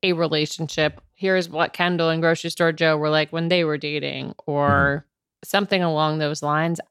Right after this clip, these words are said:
Speaker 1: I, I can't imagine this is the first time, 'cause I could see them using editing to villainize someone, but it's hard to remember. They don't do it often.
Speaker 2: Yeah. Whatever the case,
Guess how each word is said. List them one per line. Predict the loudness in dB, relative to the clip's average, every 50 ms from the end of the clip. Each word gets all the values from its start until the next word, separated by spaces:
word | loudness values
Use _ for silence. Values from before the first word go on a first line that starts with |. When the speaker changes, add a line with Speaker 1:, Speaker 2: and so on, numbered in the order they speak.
| _ _ 4
Speaker 1:
I, | 6 6 6 4 4 0 -6 -12
I |
can't | -6 -2 -2 0 0 2
imagine | 2 2 2 0 -2 -4 -6
this | -6 -6 -8
is | -10 -12
the | -12 -12
first | -12 -14 _ _ -4 -2 -2 -2 -4 -6 -12 -12
time, | -6 -4 -2 0 0 0 0 -2 -2 -4
'cause | -4 -6 -6 -6 -8 -16 _ _ -10
I | -8
could | -6 -6 -8 -8
see | -6 -4 -4 -2
them | 0 0 -2 -2 -2
using | -4 -4 -6 -6 -6 -8 -8 -8 -8
editing | -6 -6 -6 -6 -6 -6 -6 -8
to | -10 -10
villainize | -8 -8 -6 -6 -6 -6 -6 -6 -6 -8
someone, | -8 -8 -6 -6 -4 -4 -4 -6 -6 -4
but | -2 -2 -2 -2 -2 -6 _ _ _ -20
it's | -20 -6 0
hard | 2 2 2 2
to | 0 -2
remember. | -4 -4 -6 -6 -6 -6 -6 -6 -8 -10 -12 _ _ -2
They | 0
don't | 0 0 0 0
do | -2 -2 0
it | 2
often. | 2 2 2 0 -2 -4 -8 -8 -6 -6 -8 -10 -4 0
Speaker 2:
Yeah. | 2 2 2 2 0 0
Whatever | 2 2 4 4 4 2
the | 0 0
case, | 0 0 0 0 0 -2 -6 -12